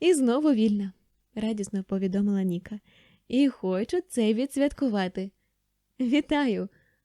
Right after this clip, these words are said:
Богдан щасливо посміхнувся і схопив Ніку в обійми.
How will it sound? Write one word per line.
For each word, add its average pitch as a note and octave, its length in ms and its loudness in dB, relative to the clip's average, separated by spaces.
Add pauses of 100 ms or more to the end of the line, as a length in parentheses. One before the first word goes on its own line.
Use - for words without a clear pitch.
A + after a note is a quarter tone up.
(100)
Богдан G3+ 440 -4
щасливо G#3 520 -6
посміхнувся G#3+ 760 -8
і C4+ 100 -8
схопив G#3+ 520 -8
Ніку G3+ 320 -2
в F#3+ 60 -6
обійми. E3+ 460 -4